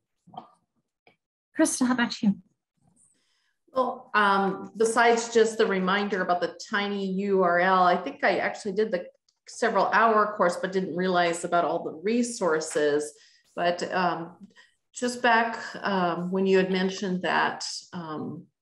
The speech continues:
Speaker 2: affirming what we know and that we're not changing what we're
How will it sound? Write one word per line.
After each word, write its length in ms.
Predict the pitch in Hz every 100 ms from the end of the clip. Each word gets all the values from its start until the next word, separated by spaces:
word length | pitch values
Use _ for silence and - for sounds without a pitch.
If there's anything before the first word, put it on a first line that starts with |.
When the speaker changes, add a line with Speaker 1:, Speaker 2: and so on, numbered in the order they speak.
| -
Speaker 2:
affirming 500 | 202 269 294 302 262
what 200 | 226 -
we 140 | 202
know 580 | 190 190 190 165 160 -
and 140 | - 175
that 180 | 156 175
we're 80 | 175
not 220 | 175 170
changing 500 | - 208 185 180 175
what 200 | 165 -
we're 260 | 147 147